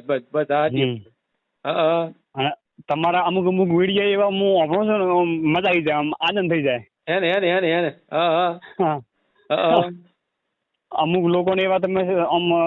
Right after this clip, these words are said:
Speaker 2: આવા આલો ને, ઓલો છે ભાઈ, શું કહેવાય, એ સંસ્કાર.
Speaker 1: હા, હા, હા.
Speaker 2: એ બધી,
Speaker 1: હા.
Speaker 2: બધી રાઈટ જ હોય એમ.
Speaker 1: એમ ને, એમ ને.
Speaker 2: એવા ને એવા છે આપણે, ઓલા શું કહે સાહેબ, બીજા નહીં કે બરે.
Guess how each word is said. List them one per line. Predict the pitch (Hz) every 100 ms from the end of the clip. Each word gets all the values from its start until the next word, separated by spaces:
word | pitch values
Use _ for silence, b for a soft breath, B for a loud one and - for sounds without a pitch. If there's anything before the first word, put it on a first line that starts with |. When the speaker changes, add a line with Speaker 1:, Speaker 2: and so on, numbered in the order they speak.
| 165 151 160 104 87
Speaker 2:
આવા | 156 180 175
આલો | 156 165 214 208
ને, | 185
ઓલો | 165
છે | 151 151
ભાઈ, | 143 147
શું | 135 170
કહેવાય, | 165 156 147
એ | 135 135 127
સંસ્કાર. | - _ - 170 165 185 196 - _ _ _ _ _ -
Speaker 1:
હા, | 147 165
હા, | 160 156
હા. | 180 170
Speaker 2:
એ |
બધી, | 160 165 175 160
Speaker 1:
હા. | - -
Speaker 2:
બધી | 160 156 165
રાઈટ | 165 185
જ | 156
હોય | 143 135
એમ. | 131 104 _ _ -
Speaker 1:
એમ | 160 190
ને, | 170
એમ | 180
ને. | 156 127 123 _ _ _ _ _ _ _ -
Speaker 2:
એવા | 165 190
ને | 202
એવા | 220 208
છે | 220 220
આપણે, | 208 208
ઓલા | 208 196
શું | 175 190
કહે | 190
સાહેબ, | 170 170
બીજા | 160 165 185
નહીં | 185 220
કે | 190
બરે. | 160 170 143